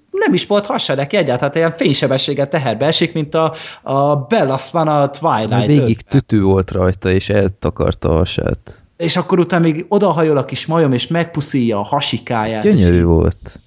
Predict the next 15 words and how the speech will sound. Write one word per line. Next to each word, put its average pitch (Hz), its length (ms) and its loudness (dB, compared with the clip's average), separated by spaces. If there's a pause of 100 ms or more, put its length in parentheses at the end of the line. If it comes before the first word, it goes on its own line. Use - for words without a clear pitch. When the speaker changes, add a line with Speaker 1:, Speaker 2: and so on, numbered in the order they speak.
(160)
Speaker 2:
Te 117 140 0
figyelj, 180 340 0
az 165 180 2
a 147 100 2
Speaker 1:
Ó. 139 40 2
Speaker 2:
rész, 147 280 0
amikor... 98 560 0 (880)
Rész, 123 320 0
hú, 104 200 2
de 87 120 2
jó, 90 120 4
hogy 87 100 4
Zoli 87 300 2
nincs 92 260 -4
itt. - 180 -4